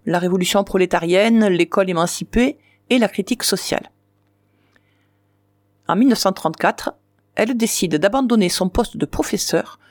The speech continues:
pour aller faire une expérience de travail en usine, souhaitant vivre auprès des ouvriers et comprendre concrètement leur vie. C'est une expérience qu'elle va faire pendant deux ans, et, euh, deux ans après, donc en mille neuf cent trente-six, elle a vingt-sept ans,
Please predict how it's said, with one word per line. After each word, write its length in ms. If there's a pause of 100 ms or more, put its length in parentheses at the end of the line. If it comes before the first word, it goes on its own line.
(240)
pour 400 (180)
aller 280
faire 200
une 100
expérience 640
de 80
travail 460
en 120
usine, 400 (760)
souhaitant 480
vivre 320
auprès 200
des 200
ouvriers 500
et 60
comprendre 440
concrètement 600
leur 220
vie. 260 (1400)
C'est 120
une 40
expérience 380
qu'elle 160
va 120
faire 220
pendant 560
deux 380
ans, 160 (880)
et, 340
euh, 140
deux 180
ans 60
après, 280
donc 200
en 20
mille 80
neuf 120
cent 120
trente-six, 480
elle 100
a 40
vingt-sept 420
ans, 220